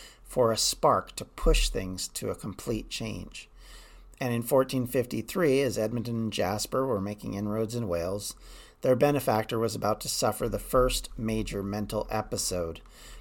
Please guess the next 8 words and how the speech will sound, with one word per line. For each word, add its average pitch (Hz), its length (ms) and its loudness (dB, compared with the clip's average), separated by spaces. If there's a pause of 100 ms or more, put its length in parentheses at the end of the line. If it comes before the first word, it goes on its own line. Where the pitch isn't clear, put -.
(120)
as 120 220 2
Henry 151 240 4
the 131 100 0
sixth - 460 -2 (320)
lapsed 156 520 6
into 151 300 2
a 127 40 4
stupor 123 800 2